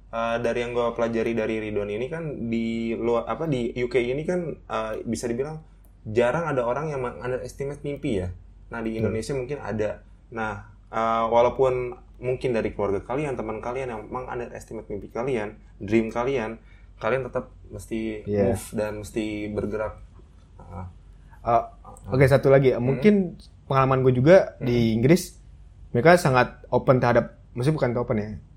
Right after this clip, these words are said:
Speaker 2: sa-, sangat ini lah, sangat, eh, bisa diajak bi-, bicara tentang mimpi mereka gitu. Jadi
Speaker 1: Mimpi mereka.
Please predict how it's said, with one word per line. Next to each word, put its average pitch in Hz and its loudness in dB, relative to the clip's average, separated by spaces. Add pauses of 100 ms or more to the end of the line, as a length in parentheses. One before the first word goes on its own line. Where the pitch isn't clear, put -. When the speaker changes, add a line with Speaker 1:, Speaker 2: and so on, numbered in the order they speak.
Speaker 2:
sa-, - -20
sangat 135 0
ini 175 6
lah, 123 4
sangat, 117 2 (460)
eh, 107 2 (760)
bisa 131 2
diajak 123 4 (1300)
bi-, 135 2
bicara 123 4
tentang 120 -4
mimpi 127 -2
mereka 135 6
gitu. 110 0
Jadi 127 6
Speaker 1:
Mimpi 107 -6
mereka. 98 -8